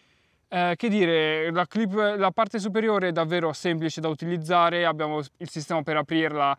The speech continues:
utilizzando due mani che apre lo zaino davvero molto velocemente.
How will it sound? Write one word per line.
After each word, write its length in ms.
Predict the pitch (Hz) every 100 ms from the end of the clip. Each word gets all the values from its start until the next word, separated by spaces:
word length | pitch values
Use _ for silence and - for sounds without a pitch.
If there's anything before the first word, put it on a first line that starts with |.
| _ -
utilizzando 680 | 151 151 147 139 151 151 147
due 180 | 147
mani 480 | 151 156 147 147 143 - _ _ _
che 260 | - 156 147
apre 300 | 139 135 147
lo 160 | 147
zaino 300 | 143 151 147
davvero 420 | 139 147 147 156 147
molto 300 | 143 135 139
velocemente. 960 | 139 - 156 151 147 147 151 151 151